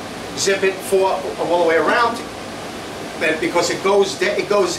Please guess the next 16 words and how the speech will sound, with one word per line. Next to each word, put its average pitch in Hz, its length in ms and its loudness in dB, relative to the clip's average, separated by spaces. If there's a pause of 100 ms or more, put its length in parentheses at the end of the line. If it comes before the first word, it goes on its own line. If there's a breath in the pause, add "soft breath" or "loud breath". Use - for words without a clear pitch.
in, 196 480 2
the - 1080 -8
depth 208 280 0
of - 380 -4
cut - 300 2 (840)
is - 140 0
five 208 400 2
eighths 185 300 0
of 156 120 -2
an 165 80 0
inch, - 480 -2 (640)
is 151 140 -2
the - 80 0 (100)
depth 180 240 0
of - 200 -6
cut. - 300 -2